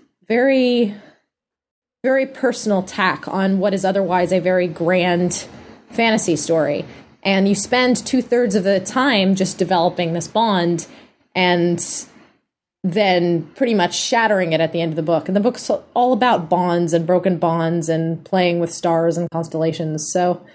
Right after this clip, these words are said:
yes, so I think that that would be my favorite book, uh, with, with Ender's Game coming in, in, in a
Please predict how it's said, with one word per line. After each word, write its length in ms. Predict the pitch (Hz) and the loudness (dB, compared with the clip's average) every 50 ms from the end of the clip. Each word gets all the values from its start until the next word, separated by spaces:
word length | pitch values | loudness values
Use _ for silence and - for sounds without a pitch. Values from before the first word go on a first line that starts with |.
| _ _ _ _ _ _ _ _ _ _ _ _ _ _ _ _ _ _ - | _ _ _ _ _ _ _ _ _ _ _ _ _ _ _ _ _ _ 0
yes, 480 | 269 190 - - - - - - - | 0 0 0 0 -2 -2 -2 -4 -8
so 140 | - - 208 | -8 -6 -4
I 60 | 214 220 | -2 0
think 160 | 277 277 - | 0 0 0
that 240 | 254 233 - - - | 0 -2 -2 -2 -4
that 240 | 233 226 - - - - | -4 -4 -4 -6 -10 -6
would 200 | 214 226 214 185 | -4 -4 -2 0
be 400 | 208 208 202 208 208 208 208 190 190 - - - - - - - - - - - _ - | 0 0 2 2 2 2 0 0 -4 -6 -12 -14 -14 -16 -18 -20 -20 -20 -20 -20 _ -2
my 260 | 190 190 185 185 185 | 0 2 4 4 2
favorite 400 | 170 - - 180 165 165 165 160 | 2 2 2 2 2 2 0 -2
book, 300 | - 147 120 - - - - - - | -4 -6 -6 -8 -12 -20 -20 -14 -8
uh, 260 | 170 180 165 165 160 160 | -4 -2 -2 -2 -2 -2
with, 360 | 160 165 170 165 - - - - 190 _ _ _ _ _ _ _ - | -2 -4 -4 -4 -6 -20 -20 -20 -20 _ _ _ _ _ _ _ -6
with 260 | 190 190 185 185 - | -2 -2 -2 -2 -2
Ender's 340 | - 202 214 214 233 214 196 | 0 0 2 2 2 2 0
Game 280 | 190 208 208 208 202 190 | 0 2 2 2 2 0
coming 300 | 190 202 190 190 185 185 | 0 0 0 2 2 0
in, 100 | 185 180 | 0 -2
in, 300 | 175 180 175 175 170 - | -4 -4 -4 -6 -6 -8
in 200 | - 175 175 170 | -8 -8 -6 -6
a 260 | 160 156 160 151 156 | -6 -6 -6 -8 -10